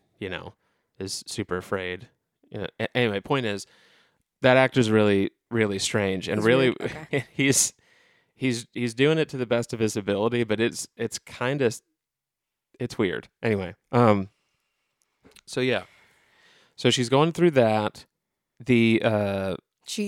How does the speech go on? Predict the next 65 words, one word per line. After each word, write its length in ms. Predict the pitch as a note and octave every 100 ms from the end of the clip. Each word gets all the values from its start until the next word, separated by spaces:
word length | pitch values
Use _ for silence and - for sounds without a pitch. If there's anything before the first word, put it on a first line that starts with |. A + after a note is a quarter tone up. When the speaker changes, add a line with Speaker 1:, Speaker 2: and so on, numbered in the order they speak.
| G#3+
Speaker 2:
even 300 | A#3 A3 G3+
goes 240 | F3+ F3+
around 360 | F3 F#3 G3+ F#3
in 100 | E3+
the 80 |
middle 220 | E3+ F3+ E3+
of 80 |
the 80 | F3+
night 280 | E3+ F#3 F#3+
once. 280 | E3+ E3 D#3
Like, 100 | E3
she 140 | -
wakes 320 | E3+ F#3 E3 -
up 140 | E3+
from 140 | F3
a 60 | E3+
dream 400 | E3+ F3+ F3 E3+
and 100 | D#3+
she, 160 | - E3+
like, 180 | E3 - _ _ _
starts 360 | - - F3+ -
riding 300 | F3 E3+ E3
her 100 | D#3+
Speaker 1:
Yeah. 60 | A2
Speaker 2:
bike 380 | F3+ F3 - - _
around. 560 | E3+ D#3+ E3 E3 D#3 D#3+ _ -
Speaker 1:
Yeah. 140 | - -
Speaker 2:
Oh, 120 | A3+
you 140 | G3+
know 140 | G3 G3
what 160 | G#3
I 100 | A3+
think 260 | E3+ - G3 -
she 240 | - -
was 160 | F3+ D#3
doing, 300 | G3+ F#3 E3+
now 140 | F3
that 100 | F3+
I 60 | D#3
think 200 | - G3
about 220 | D#3 D#3
it? 100 | D#3+ _ _ _ _ _
I 100 | F3+
think 520 | - - - C4+ B3+
she 140 | - -
was 120 | E3
trying 320 | - A3 A3
to 60 | F3+
figure 340 | - F3 E3+
out 80 | E3+
if 60 |
she 100 | -
could 140 | - -
see 80 | F3
the 80 |
house, 300 | - F3+ E3+
'cause 280 | - F3 D#3+ _ _ _ -
while 340 | F#3 F#3+ G3
she 240 | - -
saw 420 | F#3+ - G#3+ G3+ G3+
Finn 320 | - G3 F#3+
in 120 | F3+
the 80 | F3
screen 480 | - - G#3+ A#3+ A3
door, 240 | F3+ E3+